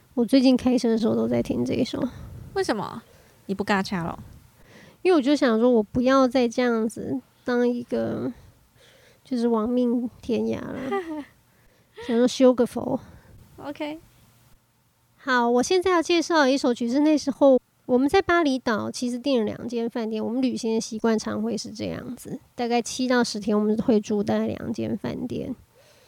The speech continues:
Speaker 1: 是完全不一样，第一天是在山林中，
Speaker 2: 嗯。
Speaker 1: 第二个饭店是靠海的。
Speaker 2: 因为这样很爽，你只要花一段机票钱，可是你好像去了两个地方，有赚到的感觉。
Speaker 1: 第一天早上起床的时候，我就推开窗，我们就真的很像一个小虾米，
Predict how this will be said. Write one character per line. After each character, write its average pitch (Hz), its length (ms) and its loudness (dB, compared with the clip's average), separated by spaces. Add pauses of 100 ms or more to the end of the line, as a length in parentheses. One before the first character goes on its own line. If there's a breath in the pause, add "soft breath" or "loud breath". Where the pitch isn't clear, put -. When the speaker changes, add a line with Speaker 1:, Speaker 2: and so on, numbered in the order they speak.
Speaker 1:
是 254 100 -4
完 240 240 4
全 269 180 4
不 254 140 2
一 240 80 4
样， 233 220 4
第 285 120 2
一 277 40 2
天 254 180 4
是 247 160 -4
在 226 220 0
山 220 440 -2
林 - 300 -8
中， 90 420 -8 (180)
Speaker 2:
嗯。 220 60 -16
Speaker 1:
第 330 180 4
二 285 80 6
个 233 120 -2
饭 233 240 0
店 226 220 0
是 208 320 -4 (100)
靠 208 260 -6
海 - 240 -12 (140)
的。 - 100 -18 (140)
Speaker 2:
因 359 100 -6
为 349 40 -6
这 339 100 -6
样 294 80 -6
很 202 180 -10
爽， 202 280 -8
你 208 40 -6
只 208 120 -10
要 214 100 -10
花 254 200 -10
一 202 180 -8
段 226 260 -4
机 190 220 -10
票 196 200 -6
钱， 175 220 -8
可 190 60 -2
是 196 40 0
你 202 120 0
好 180 60 0
像 175 100 -4
去 - 160 -2
了 190 60 4
两 165 140 -6
个 160 120 -8
地 175 180 -8
方， 160 220 -12
有 190 80 -8
赚 220 260 -6
到 202 140 -4
的 - 80 -12
感 - 160 -16
觉。 - 120 -20 (600 loud breath)
Speaker 1:
第 349 120 2
一 311 220 -2
天 294 400 0
早 226 160 -2
上 262 220 0
起 240 240 -6
床 220 200 -4
的 247 160 -2
时 - 160 -6
候， 247 80 2
我 240 60 0
就 247 120 -2
推 262 340 -2
开 247 300 -6
窗， 247 480 -8
我 240 120 -6
们 240 220 -8
就 - 140 -8
真 277 340 -4
的 311 100 0
很 269 340 -8
像 269 240 -6
一 247 140 -6
个 254 160 -2
小 240 240 -8
虾 269 240 -6
米， 277 300 -4